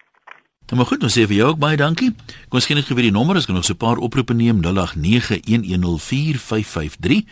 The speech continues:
Ons praat oor hoekom daar nog so 'n stigma kleef aan enige iets wat net ruik na sielkundige behandeling. Maar dan gaan mense, ehm, dis miskien 'n nuwerige veld, ons kan sê, jy weet, is onbekend, hulle is nie vertrou daarmee nie, maar dan kom iemand nou met een of ander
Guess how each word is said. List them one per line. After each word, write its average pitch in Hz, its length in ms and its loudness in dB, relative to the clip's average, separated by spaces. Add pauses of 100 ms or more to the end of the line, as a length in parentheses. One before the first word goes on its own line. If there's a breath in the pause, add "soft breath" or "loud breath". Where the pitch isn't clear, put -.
(460 loud breath)
Ons 87 140 -4
praat 110 300 2
oor 98 80 2
hoekom 107 240 0
daar 143 160 2
nog 110 280 -2
so - 140 -4
'n 101 120 2
stigma 120 680 0
kleef 95 440 -2 (360 loud breath)
aan 92 140 -6
enige 151 340 2
iets 98 160 -2
wat 87 120 -4
net 101 200 0
ruik 101 400 2
na 92 140 0
sielkundige 90 680 0
behandeling. 78 560 -2 (380 loud breath)
Maar 87 100 -4
dan 87 140 0
gaan 135 240 0
mense, 104 460 2 (520 soft breath)
ehm, 82 380 0
dis 78 140 -4
miskien 95 280 0
'n 78 80 0
nuwerige 104 440 0
veld, 120 360 -2
ons 78 120 -6
kan 78 160 -6
sê, - 140 0
jy 90 180 2
weet, 82 100 0
is 107 140 -2
onbekend, 95 560 -4
hulle 69 120 -6
is - 80 -6
nie 98 100 0
vertrou 113 320 -2
daarmee 87 360 0
nie, 110 160 0 (440 loud breath)
maar 101 100 0
dan 98 120 2
kom 180 180 0
iemand 143 260 0
nou 135 120 0
met 107 180 -2
een 139 120 0
of 143 120 -2
ander 120 240 0